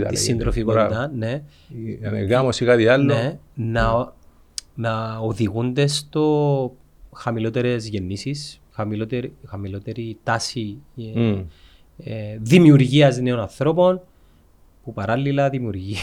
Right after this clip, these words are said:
Speaker 1: <laughs> προβλήματα στα συνταξιοδοτικά ταμεία, επειδή
Speaker 2: Μμμ.
Speaker 1: ο, ο πληθυσμός
Speaker 2: Γε-
Speaker 1: μεγαλώνει, η, η νέα γενιά είναι πιο λι-, μικρή για να συντηρήσει οικονομικά την πιο μεγάλη μέσω των συνταξιοδοτικών προγραμμάτων και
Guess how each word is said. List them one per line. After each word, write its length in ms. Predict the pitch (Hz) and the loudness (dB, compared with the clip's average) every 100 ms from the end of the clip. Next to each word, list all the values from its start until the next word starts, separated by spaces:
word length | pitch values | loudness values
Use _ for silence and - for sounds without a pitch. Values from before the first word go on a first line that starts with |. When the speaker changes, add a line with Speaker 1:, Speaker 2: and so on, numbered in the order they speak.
| - - - | -4 -6 -18
Speaker 1:
<laughs> 300 | _ _ - | _ _ -10
προβλήματα 520 | 98 98 107 117 113 | -6 -4 -2 -2 -2
στα 420 | - - 101 120 - _ - _ _ _ | -4 -10 -10 -12 -20 _ -20 _ _ _
συνταξιοδοτικά 1300 | - - - 107 101 98 101 - - 104 101 101 104 104 | -10 -8 -6 -6 -6 -8 -10 -10 -8 -8 -8 -10 -10 -8
ταμεία, 380 | 95 101 127 131 | -6 -4 -4 -4
επειδή 240 | 123 123 123 113 98 | 0 4 6 4 0
Speaker 2:
Μμμ. 80 | |
Speaker 1:
ο, 140 | 107 110 | -4 -8
ο 60 | |
πληθυσμός 1000 | 107 110 107 98 110 113 113 107 - - - - - - - - | -8 -8 -6 -4 -2 -2 -2 -8 -14 -18 -20 -20 -20 -20 -20 -12
Speaker 2:
Γε- 100 | 143 | -2
Speaker 1:
μεγαλώνει, 580 | 120 107 107 131 147 143 - - - - | 2 4 6 6 6 6 6 4 0 -2
η, 200 | 120 117 | -4 -4
η 360 | 123 123 113 113 | -6 -6 -2 -2
νέα 260 | 110 135 156 | 2 4 4
γενιά 760 | 151 131 117 117 127 131 123 123 | 4 2 0 -2 -2 -2 -4 -6
είναι 100 | 117 | -6
πιο 120 | 113 | 0
λι-, 260 | 139 143 151 135 | 2 4 4 4
μικρή 340 | 120 - 135 | 0 0 0
για 160 | 127 120 | 2 0
να 80 | |
συντηρήσει 560 | 120 127 110 117 123 123 | -2 -4 -4 -4 -4 -6
οικονομικά 680 | 131 120 113 107 113 113 104 - | -6 -4 -6 -4 -4 -4 -8 -12
την 360 | 117 110 107 - | -10 -8 -10 -6
πιο 140 | 113 | -4
μεγάλη 380 | 110 101 104 107 | -2 -2 -2 -2
μέσω 300 | 110 104 113 | -4 -6 -8
των 120 | 107 | -8
συνταξιοδοτικών 1120 | - 117 104 - - - 107 - 113 104 107 | -8 -10 -12 -16 -20 -12 -10 -8 -6 -4 -4
προγραμμάτων 580 | 107 104 101 101 101 135 | -4 -6 -6 -6 -6 -4
και 220 | 147 147 | -2 -2